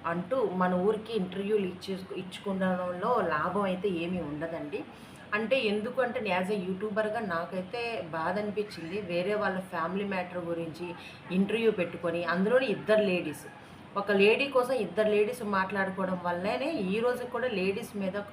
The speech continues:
మంచి గుడ్ ఒపీనియన్ అనేది పోయింది. ఆడోళ్ళు ఆడోళ్ళు ఒక దగ్గర చేరితే తిన్నంగా ఉండరు,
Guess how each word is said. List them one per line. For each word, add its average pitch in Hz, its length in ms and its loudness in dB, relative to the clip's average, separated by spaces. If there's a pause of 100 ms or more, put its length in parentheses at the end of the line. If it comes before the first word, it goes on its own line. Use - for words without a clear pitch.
మంచి 180 480 -4
గుడ్ 190 140 0
ఒపీనియన్ 190 440 -2
అనేది 170 300 -6
పోయింది. 151 560 -4 (1400)
ఆడోళ్ళు 185 460 2
ఆడోళ్ళు 175 440 2
ఒక 170 200 0
దగ్గర 165 500 -6
చేరితే 160 480 -6 (420)
తిన్నంగా 170 460 2
ఉండరు, 156 640 -2